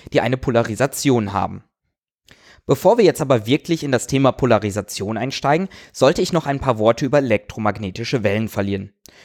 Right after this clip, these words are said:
Der Name sagt schon, worum es sich eigentlich handelt. Um Wellen, die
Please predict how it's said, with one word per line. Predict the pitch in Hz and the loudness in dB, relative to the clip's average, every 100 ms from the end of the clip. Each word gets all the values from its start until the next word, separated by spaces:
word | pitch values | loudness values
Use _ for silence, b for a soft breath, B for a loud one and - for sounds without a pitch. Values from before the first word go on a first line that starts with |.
| B | B
Der | 117 | 0
Name | 120 139 135 | 2 2 4
sagt | 117 143 | 2 2
schon, | - 151 | 0 -2
worum | 120 131 | 0 -2
es | 139 | 0
sich | 165 - | -2 0
eigentlich | 117 120 123 113 - | 0 0 -2 -6 -4
handelt. | 110 104 98 b b b - | -4 -2 -4 b b b -4
Um | 131 | 0
Wellen, | 131 180 254 233 - 160 | 2 2 0 -6 -12 -8
die | 160 156 | -8 -8